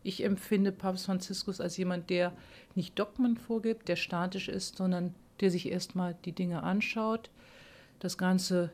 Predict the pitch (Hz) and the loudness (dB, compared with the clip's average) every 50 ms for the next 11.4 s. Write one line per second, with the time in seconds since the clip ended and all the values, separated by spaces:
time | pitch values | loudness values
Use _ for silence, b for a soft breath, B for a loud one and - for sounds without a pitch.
0 | - - 185 180 180 180 185 214 233 247 247 - - - - 196 196 190 - - | -6 -6 -2 0 2 4 4 4 4 2 0 -4 -8 0 2 2 2 2 0 -4
1 | - - - - - - 185 190 185 170 180 190 190 202 202 196 - 196 185 - | -10 -12 -18 -10 -2 4 6 6 6 8 6 6 6 6 4 2 2 0 -2 -2
2 | - 170 170 - - - 196 180 170 143 - 139 139 135 139 - - - B B | -2 -2 -2 0 2 6 6 6 6 4 2 0 0 -2 -2 -4 -8 -12 B B
3 | B B B B B B B B B 220 196 208 214 - - - 202 214 202 202 | B B B B B B B B B 0 2 2 2 2 4 4 4 4 4 2
4 | - 208 208 208 196 - 202 165 185 180 - 190 185 175 185 185 - 185 180 180 | 2 2 2 2 2 -2 -4 -2 -2 -4 -2 -2 -2 -2 -2 -2 -2 -4 -4 -4
5 | 175 170 165 - - - 170 170 175 185 - 214 214 - - - - 233 247 - | -4 -6 -6 -6 -6 -4 -4 -4 -2 -2 -4 -4 -6 -6 -8 -6 -6 -6 -6 -8
6 | - - - - - - 208 202 - 185 185 - 190 180 175 175 185 190 190 185 | -12 -20 -20 -18 -12 -10 -8 -6 -6 -8 -4 -2 -2 0 0 0 0 0 0 0
7 | 180 160 185 180 185 190 190 - 208 208 196 - - - 185 190 185 185 185 185 | 0 0 0 0 0 0 0 -2 -2 -2 -4 -4 -2 0 4 4 4 4 2 0
8 | - - 185 190 196 - - - - 208 - 180 180 185 185 190 185 - - - | 0 2 2 2 2 2 0 -2 -2 -2 -2 0 0 2 2 0 0 0 -4 -6
9 | - - - - - - 190 180 - 170 175 180 180 180 185 185 - - 175 175 | -8 -8 -10 -10 -4 -4 -2 -2 0 0 0 0 0 0 0 -2 0 0 -2 -2
10 | 170 - - 180 - - 185 180 170 160 - 175 170 - - - - 180 180 175 | -4 -6 -10 -10 -6 -4 -2 -2 -4 -4 -6 -6 -6 -6 -6 -2 0 0 0 2
11 | 175 180 180 - 190 175 180 180 | 0 0 0 0 0 0 0 0